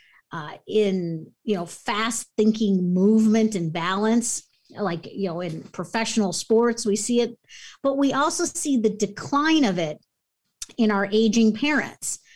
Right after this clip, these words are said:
Uh, and I always talk about, I used my mom for a lot of balance testing at seventy-five years old, just to really understand how that vestibular system had really decayed in my mom. And the other really easy example of that vestibular system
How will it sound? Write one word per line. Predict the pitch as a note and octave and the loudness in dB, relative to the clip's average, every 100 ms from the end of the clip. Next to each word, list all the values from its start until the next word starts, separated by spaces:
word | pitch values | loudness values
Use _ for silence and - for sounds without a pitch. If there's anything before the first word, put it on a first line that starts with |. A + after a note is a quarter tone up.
| _ _ | _ _
Uh, | F#3+ F3 | -4 -2
and | G#3 G#3 F#3+ - _ _ | 0 0 -2 -8 _ _
I | - G#3 G3 - | -6 -2 -2 -2
always | G#3+ G#3+ | 0 0
talk | A3 A3 | 0 -2
about, | A3 G3+ G3 | 2 2 2
I | F#3+ | 2
used | G3 A3+ A3+ | 4 4 4
my | A3+ G3+ | 4 4
mom | F#3+ A3 B3 B3 | 4 4 4 2
for | - A3 G#3+ G#3 G#3 | 4 4 6 4 0
a | G3+ | -2
lot | F#3+ G#3+ A3+ | 0 0 0
of | G3 | -2
balance | G3+ A3+ C4 A#3+ - | -2 0 2 0 0
testing | G#3+ F#3+ - A3 G3 G3+ G#3 - _ - | -2 -2 -2 0 0 0 -4 -16 _ -4
at | A3+ | -4
seventy-five | A3 A#3 A3 A#3 A3+ A3 G#3+ G#3 | -2 -2 2 4 4 0 0 2
years | G#3+ G#3 | 4 4
old, | B3+ C#4+ F3+ D3 - | 2 2 0 -4 -6
just | G3 - | -8 -4
to | G#3 G#3 _ F#3+ | -4 -6 _ -10
really | G#3+ G#3+ A3+ A3 | 0 2 4 4
understand | G#3+ G#3 G#3+ | 2 0 -2
how | G3+ | 0
that | G3+ F#3+ - | -2 -2 -4
vestibular | F#3 - G3 G#3 G#3 | -8 0 2 4 2
system | G3 F3+ E3 F#3 | 0 -4 -6 -6
had | F3+ E3+ | -4 -4
really | F3+ F3+ | -4 -4
decayed | E3+ - - B3 A3+ F#3 E3+ - - - - | -6 -12 -8 0 2 2 -2 -6 -16 -20 -2
in | G#3 | 0
my | F#3+ F3+ | 2 0
mom. | F3+ F#3+ E3 D3+ - _ - - _ | 0 0 -2 -6 -14 _ -20 -20 _
And | A#3+ A3+ A3 | -2 -2 0
the | A3 G#3+ G#3+ | 0 0 0
other | D4 D#4+ C4 | 0 2 2
really | A3+ D#4 E4+ | 2 2 2
easy | D#4+ C#4 C#4+ C4 B3+ | 0 0 0 2 2
example | G#3+ A#3 A#3 A#3 | 2 2 2 2
of | G3+ G3 | 2 2
that | F#3+ F#3+ | -2 -2
vestibular | G3+ - G#3 G3 F#3+ F#3+ | -6 0 2 4 2 0
system | - F#3+ - F3+ | -2 -4 -2 -4